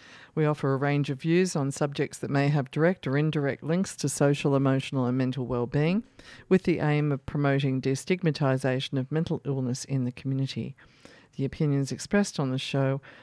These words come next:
are not necessarily those of either the A C T Multicultural Mental Health Network or two double X.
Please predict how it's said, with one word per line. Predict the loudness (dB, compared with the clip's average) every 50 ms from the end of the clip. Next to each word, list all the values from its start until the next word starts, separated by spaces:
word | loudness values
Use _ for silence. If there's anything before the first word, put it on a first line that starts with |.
| -16 _ -4
are | 0
not | 0 2 0 0 0
necessarily | -2 -2 -2 -4 -8 -4 -4 -2 -2 -2 -2 -2 -2
those | 0 0 0 2 2 2 0 0 -2
of | -4 -6 -4 -2
either | -2 0 0 0 -2
the | -2 0 0
A | 0 0 -2
C | -2 -4 -6
T | -2 0 0
Multicultural | 0 0 0 -2 -4 -4 -4 -4 -4 -4 -2 -2
Mental | -2 -2 -2 -2 -4
Health | -4 -4 -4 -2
Network | -4 -4 -2 0 -2 -2 -2 -4
or | -4 -4 -4
two | -4 -2 -4 -2 -2
double | -2 -2 -2 -2 -2
X. | -2 -4 -6 -12 -14 -14 -14